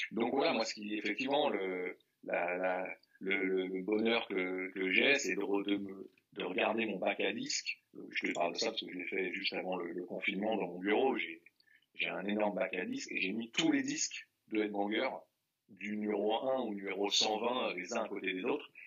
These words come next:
Et j'ai vu cette, cette, cette masse de disques et je me dis, et j'étais assez fier. Je me dis, « Putain, en, en dix-sept ans, on a sorti tous ces disques, on a fait des pochettes avec Somi, avec tout, avec des artistes. » Tu vois, j'ai,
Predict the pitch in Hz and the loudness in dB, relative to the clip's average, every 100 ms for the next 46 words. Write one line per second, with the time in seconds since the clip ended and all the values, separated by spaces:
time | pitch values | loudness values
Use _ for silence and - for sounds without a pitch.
0 | - - - 92 92 127 - 95 - - | -20 -14 -4 -2 0 4 4 4 0 -2
1 | 92 80 - - 82 98 110 127 120 101 | -2 -2 -8 -6 -6 -2 2 2 2 2
2 | 101 - - - - 92 - - 123 - | 0 0 -4 -2 -4 -4 -6 -2 0 2
3 | 104 98 95 - - 160 - - 110 107 | 2 2 2 0 2 2 0 -4 -10 -10
4 | 151 147 101 92 - - - _ - - | -4 -2 -2 -4 -6 -16 -18 _ -6 -4
5 | 92 104 101 - 135 113 139 127 95 101 | 0 0 0 2 2 4 4 2 2 -2
6 | - 113 - 127 117 117 139 151 - 95 | -6 -12 -10 -4 0 0 -2 -4 -4 -2
7 | 104 104 120 107 104 110 110 117 110 98 | -2 0 0 0 0 0 4 6 6 0
8 | 92 - - 113 113 120 123 120 107 101 | -2 -4 -2 0 0 -2 -4 0 2 2
9 | 101 - - 117 107 101 107 104 110 - | 0 -4 -4 0 2 2 2 2 0 0
10 | - 135 - - 107 107 185 175 | -6 -4 -6 -6 0 2 2 -2